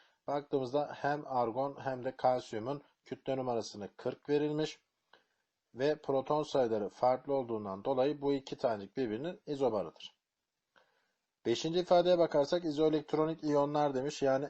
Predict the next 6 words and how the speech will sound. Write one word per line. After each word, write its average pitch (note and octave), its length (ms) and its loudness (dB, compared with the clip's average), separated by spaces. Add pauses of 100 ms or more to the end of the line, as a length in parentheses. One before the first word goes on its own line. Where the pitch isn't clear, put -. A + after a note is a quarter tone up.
elektron C#3 680 0
sayıları A#2+ 720 2 (320)
aynı, C3+ 540 2 (100)
hatta A#2+ 640 0
dizilimlerini A#2+ 840 -4
de A#2 200 2